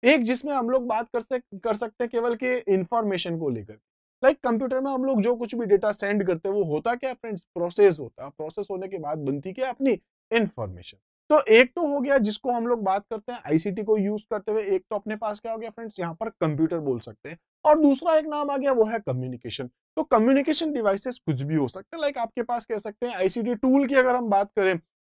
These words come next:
तो आपके पास में फ्रेंड्स टीवी हो सकता है, आपके पास में मोबाइल हो सकता है, आपके पास में कोई, अ, टैबलेट हो सकता है, आपके पास कंप्यूटर हो सकता है। तो ऐसे बहुत सारे एग्जांपल्स है अपने पास में जो हम लोग कह सकते हैं आईसीटी के टूल्स में,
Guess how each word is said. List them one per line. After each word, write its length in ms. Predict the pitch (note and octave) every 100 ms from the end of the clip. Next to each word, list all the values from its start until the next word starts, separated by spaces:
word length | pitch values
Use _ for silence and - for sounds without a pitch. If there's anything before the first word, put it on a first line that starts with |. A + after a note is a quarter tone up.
| -
तो 80 | B3
आपके 340 | G#3 G3 A#3
पास 240 | A3+ G3+ A3
में 60 |
फ्रेंड्स 320 | G#3 G#3 F#3+ -
टीवी 220 | G3 F#3+
हो 160 | F#3+ F3
सकता 340 | E3+ - D#3+
है, 80 | F3
आपके 260 | D#3+ - E3
पास 220 | D3+ D#3+
में 80 | D#3+
मोबाइल 440 | C#3 C#3+ F3 G3
हो 140 | F3+ D#3+
सकता 380 | D#3+ D3 D3+ D3+
है, 100 | E3 _ _
आपके 260 | F3 E3+ G#3
पास 240 | F3+ F3+ G3
में 120 | G3
कोई, 360 | G#3 G#3+ G3+ - _ E3
अ, 200 | D#3+ D#3
टैबलेट 500 | - E3+ F3 G3+ F#3
हो 140 | F#3
सकता 300 | E3+ D#3 F#3
है, 60 | F#3+
आपके 220 | F3 F#3+
पास 260 | F3+ F3+ -
कंप्यूटर 300 | D3+ D#3+ E3+
हो 160 | F3+
सकता 300 | D#3+ F3 -
है। 60 | G#3
तो 340 | - _ D#4
ऐसे 240 | D4+ D#4+ E4
बहुत 300 | F3+ A3 C#4+
सारे 200 | C#4+ D4
एग्जांपल्स 680 | F#3 D#3 C3+ C#3 D3 G3+ G#3+
है 60 |
अपने 220 | E3 D3 D#3
पास 260 | D3 C3+ A3+
में 120 | C4+
जो 260 | G3+ A3+
हम 180 | G#3 F3+
लोग 140 | G3+ G3
कह 120 | E3
सकते 280 | D#3 - A3+
हैं 80 |
आईसीटी 440 | B3+ D#3+ E3 F3 F3+
के 340 | F#3+ F3+ E3+
टूल्स 440 | C#3+ E3+ F3+ D3+ -
में, 320 | E3+ E3 D3+